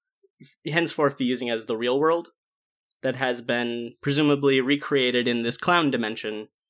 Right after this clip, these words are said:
uh, that you guys are now on. Uh, in the corner of the room, there is a, uh, a toy chest, which now has, uh, what you recognize as six, um, six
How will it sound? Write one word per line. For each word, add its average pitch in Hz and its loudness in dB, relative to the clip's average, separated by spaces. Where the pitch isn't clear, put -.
uh, 107 0
that 107 -2
you 113 -4
guys 107 -2
are 113 -6
now 101 -4
on. 67 -8
Uh, 110 -2
in 160 4
the 165 0
corner 180 2
of 165 -2
the 151 4
room, 131 0
there 120 0
is 113 -4
a, 110 0
uh, 113 -2
a - -6
toy 147 2
chest, - -4
which 131 -4
now 131 2
has, 120 -2
uh, 117 -2
what 143 0
you 139 -2
recognize 127 -2
as 113 -4
six, - -4
um, 113 -2
six - -2